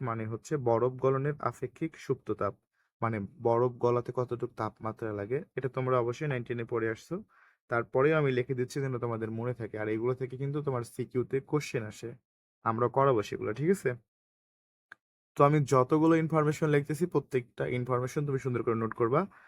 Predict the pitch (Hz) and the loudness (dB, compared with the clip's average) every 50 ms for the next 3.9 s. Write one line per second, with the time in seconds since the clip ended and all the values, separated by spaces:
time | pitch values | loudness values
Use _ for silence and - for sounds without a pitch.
0 | - _ - _ _ - 110 110 110 110 107 110 110 110 113 117 127 135 135 143 | -20 _ -20 _ _ 0 2 4 4 2 2 0 0 0 2 4 2 2 2 0
1 | 147 151 147 143 120 110 110 110 - - 127 120 117 113 120 110 - 120 110 - | -2 0 2 4 4 4 4 0 0 -4 -6 -6 -4 -6 -8 -8 -8 -8 -10 -8
2 | - 113 107 113 107 110 113 117 120 - 120 123 127 123 120 127 131 139 - - | -10 -8 -4 -2 0 0 0 -2 -4 -2 -2 0 0 2 2 0 0 0 -2 -2
3 | 160 139 147 143 - - 120 120 123 127 127 131 135 - 143 139 147 175 | -2 -2 -2 -2 0 2 2 4 4 4 4 2 2 0 -2 0 0 0